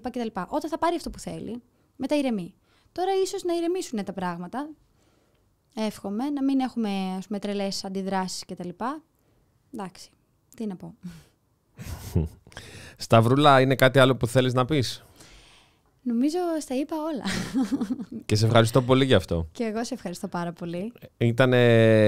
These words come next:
Speaker 2: ήτανε σημαντική η κατάθεσή σου, γιατί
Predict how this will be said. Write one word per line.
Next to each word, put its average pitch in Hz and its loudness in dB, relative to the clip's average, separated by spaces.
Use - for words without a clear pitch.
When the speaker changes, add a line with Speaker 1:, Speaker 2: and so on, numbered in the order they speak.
Speaker 2:
ήτανε 123 4
σημαντική 117 2
η 104 -2
κατάθεσή 101 2
σου, - -2
γιατί 113 4